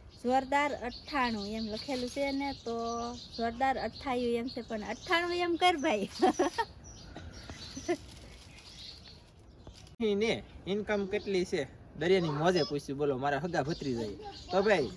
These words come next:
Speaker 2: ઇન્કમ તો છે, મહિને સડુતર સડુતર શા કરે, બાકી મહિને છે ને પેમેન્ટ આવે છે, ઈ પાકું છે તમારા બધાનો સપોર્ટથી. આવો નવો સપોર્ટ કરતા રહેજો. મહિને, મહિને પગાર અમારે આવે છે અને આવતા રહે એવો સપોર્ટ કરજો.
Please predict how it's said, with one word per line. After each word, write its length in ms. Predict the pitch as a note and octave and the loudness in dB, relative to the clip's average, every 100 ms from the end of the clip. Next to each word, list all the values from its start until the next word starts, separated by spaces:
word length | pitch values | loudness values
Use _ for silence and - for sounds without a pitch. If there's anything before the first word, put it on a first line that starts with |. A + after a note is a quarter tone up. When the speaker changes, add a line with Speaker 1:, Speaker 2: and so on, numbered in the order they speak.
| - | -2
Speaker 2:
ઇન્કમ 340 | F3 G3+ G#3+ | 0 0 0
તો 140 | G3+ G#3 | 2 2
છે, 220 | A#3 G#3 | 4 2
મહિને 360 | E3 F#3 G3 F3+ | 2 2 2 2
સડુતર 400 | F#3 G3 F3+ D#3+ | 2 0 0 -2
સડુતર 360 | F#3 E3+ E3 | -2 -2 -2
શા 200 | D#3 F#3 | 2 2
કરે, 220 | G3 D3+ | 2 0
બાકી 240 | D3 E3+ C3+ | -2 -2 -2
મહિને 380 | A#2+ D#3 G3+ G3+ | 0 2 2 0
છે 80 | |
ને 100 | G3+ | -2
પેમેન્ટ 340 | F#3 F3+ F3+ F3 | -2 -2 -2 -2
આવે 160 | E3+ | -4
છે, 120 | D#3+ D#3 | -2 -4
ઈ 80 | |
પાકું 260 | D3 D#3+ D3+ | -4 -4 -4
છે 80 | D3 | -6
તમારા 220 | C#3+ C#3+ | -6 -4
બધાનો 320 | C#3 C3 A#2+ | -4 -4 -6
સપોર્ટથી. 440 | - - D3 - A2+ | -8 -6 -6 -4 -2
આવો 200 | C3+ D#3 | -2 -2
નવો 180 | D#3+ | -2
સપોર્ટ 360 | D3 - D#3 D3+ | -4 -6 -8 -6
કરતા 220 | D#3+ F3 | -6 -4
રહેજો. 240 | F3 F#3+ - - - - | -2 -2 -4 -10 -16 -6
મહિને, 440 | C#3+ D3+ D#3+ F#3 - - | -2 0 0 -2 -6 -12
મહિને 340 | B2+ D3+ D#3 D#3+ G#4 | -4 -2 2 2 2
પગાર 280 | C#3+ D3+ D3+ | -2 2 2
અમારે 240 | D#3+ D#3 | 2 4
આવે 260 | D3+ E3+ F3+ | 4 2 -4
છે 180 | F#3+ G3+ | -4 -6
અને 640 | - - D3 D#3+ E3 E3 | -6 -10 -6 -4 -4 -4
આવતા 380 | D#3 F3+ F#3+ D3+ | 0 2 4 4
રહે 100 | C#3+ | 4
એવો 100 | D3 | 2
સપોર્ટ 300 | C#3+ D3+ C#3 | 0 -6 -4
કરજો. 260 | C#3 A#2+ | -4 -4